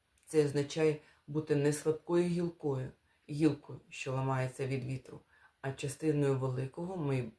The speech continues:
могутнього дерева з глибоким корінням, яке здатне витримати будь-яку бурю. А як ви відчуваєте себе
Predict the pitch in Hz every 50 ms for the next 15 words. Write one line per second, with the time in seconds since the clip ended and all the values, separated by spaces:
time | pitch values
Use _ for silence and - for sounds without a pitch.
0 | _ 135 143 139 135 127 123 131 135 143 143 151 156 160 156 151 143 135 135 135
1 | 135 135 131 131 127 - - - _ _ _ - 143 131 156 156 151 147 180 190
2 | - 208 190 170 - - 147 131 127 127 123 127 - - _ _ _ _ _ _
3 | _ - - - _ _ _ 147 147 - - 165 160 147 139 135 160 160 160 -
4 | 165 156 - - 143 135 143 147 147 147 139 139 139 135 135 - 139 - - 143
5 | 139 127 127 143 143 135 170 170 170 - 151 131 120 123 123 123 - - 151 -
6 | _ _ _ _ _ _ _ _ _ _ _ _ - - - - _ _ 151 151
7 | 151 165 180 175 180 196 175 170 156 139 127 131 - - - 135 131 131 127 123
8 | 123 - 139 135 - - 127 123 131 135